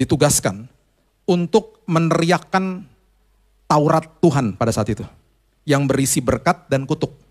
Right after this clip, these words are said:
Dan kemudian bangsa Israel itu harus sebagian berdiri di atas gunung Gerizim, sebagian berdiri di atas gunung Ebal. Oke? Waktu orang Lewi mengatakan begini,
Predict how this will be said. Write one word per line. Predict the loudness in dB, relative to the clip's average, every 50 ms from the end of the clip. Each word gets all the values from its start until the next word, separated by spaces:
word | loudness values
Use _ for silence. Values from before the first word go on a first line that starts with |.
| _ _ _ _ _ _ _ _ _ _ _ _ _ _ _ _ _ _ _ _ -2
Dan | 0 0 0 0
kemudian | 2 2 2 4 4 4 4 2 0 -2 -6 -8
bangsa | -4 0 2 2 2 2 0 0 0 0
Israel | 0 0 0 0 0 0
itu | -2 -4 -2 0 0 2 0 -2 -4 -10 _ _ _
harus | -2 0 2 2 2 0 -2 -10 -14 -20 _ _ _ _ _ _
sebagian | -6 -2 0 0 2 4 2 2 2 0 0 0 0
berdiri | 0 -2 -2 0 2 2 2 2
di | 2 0 -2
atas | -2 -2 -2 0 0 0 0
gunung | 0 0 2 2 0 0
Gerizim, | 0 0 2 2 0 0 0 0 -2 -2 -4 -10 _ _ _ _ _ -4
sebagian | -2 0 0 2 2 2 2 2 0 0 0
berdiri | -2 -2 0 2 2 2 2 2
di | 0
atas | 0 0 -2 -2 -4
gunung | -2 -4 -4 -4 -4 -6 -6
Ebal. | -4 -2 -2 -2 -4 -4 -8 -16 -20 _ _ _ _ _ _ _ _ _ _ _ _ _ _ _ _ _ _
Oke? | -12 -12 -12 -12 _ _ _ _ _ _ _ _ _ _ _ _ _ _ _ _ _ _
Waktu | 2 2 2 2 2 -2 _ -2 0 0 0 -2 -6 -10 _ _ _ 2
orang | 2 4 4 2 2 2
Lewi | 2 2 2 2 2 0 0
mengatakan | 0 0 0 0 0 0 -2 -2 -2
begini, | -2 0 0 -2 -2 -4